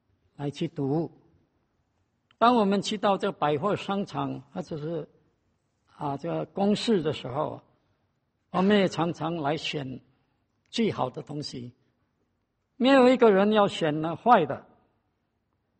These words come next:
若是这个人选坏的，那就是一个大傻瓜。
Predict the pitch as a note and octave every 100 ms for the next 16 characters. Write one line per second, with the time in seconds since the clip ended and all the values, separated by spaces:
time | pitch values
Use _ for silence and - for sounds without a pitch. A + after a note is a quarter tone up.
0 | _ _ F#3+ - F#3+ F#3+ F#3 E3 E3 E3+
1 | - D3 C#3 F#3 E3 C#3+ C3 - E3 C#3+
2 | - D#3+ - D#3 D3 D#3 - E3 - C3+
3 | B2+ - D#3 C#3